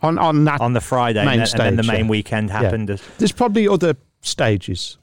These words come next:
Speaker 1: but yeah, that on that stage we opened the show and, and Metallica closed.
Speaker 2: Do you get nervous at a
Speaker 1: Uh,
Speaker 2: show like that?
Speaker 1: a
Speaker 2: Or do you take
Speaker 1: little.
Speaker 2: it in your stride?
Speaker 1: I, I'm, I'm fortunately not too bad. Uh, I know people do suffer with stage fright,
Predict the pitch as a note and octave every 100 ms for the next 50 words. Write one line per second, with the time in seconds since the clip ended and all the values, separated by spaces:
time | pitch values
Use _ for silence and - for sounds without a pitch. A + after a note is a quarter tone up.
0 | - A2 B2+ G#2+ F2 - _ - B2 B2
1 | B2 B2+ A#2+ - G#2 G2+ G2+ C3+ C3+ A#2+
2 | - A#2+ G#2 - G#2 F#2+ F2 F#2 - _
3 | _ _ - G#2 F2+ - F#2 - - G#2
4 | F#2 F2 - - _ _ - C3+ D#3 F3+
5 | G3+ E3 F#3+ E3+ F2 C#2+ - - - _
6 | - G#3+ B3+ C4 G#2+ F#2 F2+ F2 D#2+ _
7 | _ _ - B3+ C#4 D4+ B3+ - D#3 G2
8 | G2+ G3+ - A2+ G2 - - - D3 -
9 | F3+ F#3+ F#3 D#3 - - G#3+ A#3+ - E3+
10 | D3+ C#3 C3+ D3+ - - F3 B2+ C3+ A2+
11 | G2+ G#2 - B2 A#2+ A#2 - _ _ _
12 | - D3 E3+ F#3 - G3 D#3 D#3 D#3 E3+
13 | - D3 B2 - - C3+ A2+ G2+ - -
14 | G#2 F#2 -